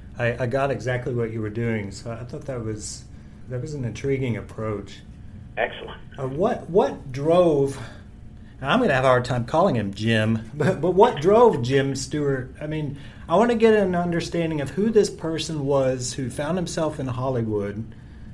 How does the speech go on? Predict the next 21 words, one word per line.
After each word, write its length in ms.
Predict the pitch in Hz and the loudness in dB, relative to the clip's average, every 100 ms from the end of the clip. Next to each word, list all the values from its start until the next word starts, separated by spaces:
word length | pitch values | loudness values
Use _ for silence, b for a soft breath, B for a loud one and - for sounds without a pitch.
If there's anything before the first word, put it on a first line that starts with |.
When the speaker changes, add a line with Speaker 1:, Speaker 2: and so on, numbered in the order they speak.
| B | B
Speaker 1:
in 280 | 123 135 131 | -6 -4 -2
the 80 | 123 | 0
nineteen 540 | 123 147 165 165 160 | 0 -2 -4 -4 -4
thirties 600 | - 143 135 120 117 113 | -2 -2 0 0 -2 -4
leading 320 | 131 135 143 135 | -4 -2 0 -2
up 180 | 135 - | -4 -4
to 100 | 123 | -4
World 320 | 117 135 131 | 0 0 0
War. 520 | 120 123 113 107 101 - B B B B B | 0 2 2 -2 -6 -12 B B B B B
What 400 | 131 175 226 - - - - | -2 0 0 -4 -16 -14 -8
is 180 | 143 | -6
going 280 | 127 156 165 | 0 2 4
on 260 | 147 139 139 | 4 2 2
in 120 | 127 | 2
his 200 | 123 117 | 0 -2
head? 280 | 127 120 104 | 0 0 0
What 180 | 131 165 | 0 0
is 160 | 135 | -2
motivating 680 | 120 123 127 113 110 104 104 | -2 0 0 0 0 -2 -4
this 140 | 98 | -8
person? 540 | - - 92 92 - | -10 -8 -8 -8 -12